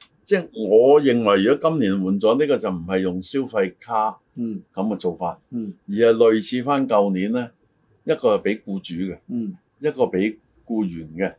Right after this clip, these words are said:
Speaker 2: 嗯。
Speaker 1: 係嘛？不過舊年就簡易啊，今年可能設少少，誒，深入啲咁多，但唔好太複雜就得㗎啦。
Speaker 2: 嗯。
Speaker 1: 噉嘅時候呢，有啲佢又唔係僱主，又唔係僱員嘅，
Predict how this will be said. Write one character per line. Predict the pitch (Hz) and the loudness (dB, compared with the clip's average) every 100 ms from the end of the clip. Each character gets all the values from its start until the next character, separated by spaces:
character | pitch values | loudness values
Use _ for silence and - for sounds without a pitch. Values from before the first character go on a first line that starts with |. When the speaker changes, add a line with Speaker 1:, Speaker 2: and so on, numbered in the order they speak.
| - | -8
Speaker 2:
嗯。 | 120 110 98 | -6 -6 -6
Speaker 1:
係 | - | -4
嘛？ | 101 | -2
不 | 113 | 2
過 | - - | 0 2
舊 | 113 104 | 0 2
年 | 127 | 0
就 | 117 | 0
簡 | 95 95 131 | 0 -2 -2
易 | 98 | -2
啊， | 113 | -2
今 | 165 262 | 0 -2
年 | 90 | -2
可 | 101 | -2
能 | 117 92 _ _ _ | -4 -6 _ _ _
設 | - 120 | -4 -4
少 | - 120 | -2 -8
少， | 117 113 120 123 _ _ - | -4 -2 -2 -4 _ _ -2
誒， | 101 90 90 85 _ _ | 2 2 2 -4 _ _
深 | - - 160 | -4 0 2
入 | 151 | 2
啲 | 101 - 135 | 0 0 -2
咁 | 117 | 0
多， | 120 131 | 0 0
但 | - 95 | 0 0
唔 | 90 | -2
好 | 127 | -2
太 | 113 | 0
複 | 107 127 | 0 -2
雜 | - 104 | -2 -2
就 | 92 | 0
得 | 113 | 0
㗎 | |
啦。 | 101 92 214 | 0 0 -2
Speaker 2:
嗯。 | 214 214 185 _ | -12 -14 -16 _
Speaker 1:
噉 | 135 180 170 - | -2 -2 -4 0
嘅 | 156 | 0
時 | 139 127 | 0 0
候 | 110 139 | 2 2
呢， | 165 - _ _ _ - | 2 -4 _ _ _ 0
有 | 113 156 | 2 4
啲 | 180 | 2
佢 | 175 143 | 0 4
又 | 131 | 4
唔 | 98 | 4
係 | 107 - | 2 0
僱 | 123 120 - 95 107 | -4 -6 -4 -2 -2
主， | 131 _ _ _ - | -4 _ _ _ -6
又 | 113 | -2
唔 | 104 | 0
係 | 98 104 | 0 -2
僱 | 113 110 | -4 -8
員 | 98 85 82 | -8 -8 -8
嘅， | 87 101 | -4 -4